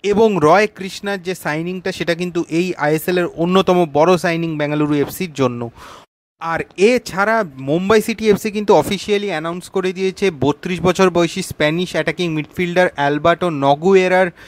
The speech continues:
সাইনিংয়ের কথা। অ্যালবার্টো নগুয়েরা কিন্তু এফসি গোয়ার হয়ে দীর্ঘদিন খেলেছেন আইএসএল-এ এবং আইএসএল-এ কিন্তু এখন পর্যন্ত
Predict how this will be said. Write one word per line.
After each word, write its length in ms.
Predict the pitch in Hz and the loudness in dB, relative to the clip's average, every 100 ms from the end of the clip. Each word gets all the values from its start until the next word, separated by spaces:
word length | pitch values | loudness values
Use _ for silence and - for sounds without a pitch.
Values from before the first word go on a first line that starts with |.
| - - | -20 -12
সাইনিংয়ের 520 | - 147 165 180 165 | -4 -2 0 -2 -2
কথা। 320 | 160 160 185 | -2 -2 -4
অ্যালবার্টো 460 | 135 139 151 170 180 | -2 -2 0 0 0
নগুয়েরা 540 | 151 143 139 175 180 | 0 0 0 -2 -2
কিন্তু 260 | 175 185 170 | -2 -4 -6
এফসি 460 | - 151 - - 165 | -6 -8 -8 -10 -4
গোয়ার 340 | 147 151 160 | 2 4 4
হয়ে 160 | 170 165 | 0 -2
দীর্ঘদিন 640 | 143 151 156 175 139 170 190 | -6 -10 -4 -4 -2 -6 -6
খেলেছেন 420 | 185 170 170 170 | -4 -2 -2 0
আইএসএল-এ 460 | 160 156 - 170 170 - - - | 0 0 -2 -2 -4 -8 -20 -4
এবং 320 | 147 160 170 | 2 2 2
আইএসএল-এ 500 | 147 151 170 - 190 | 0 2 2 2 0
কিন্তু 220 | 185 180 - | 0 -2 -2
এখন 320 | 143 - 180 | -2 0 0
পর্যন্ত 580 | 175 180 175 185 180 | 2 2 2 2 4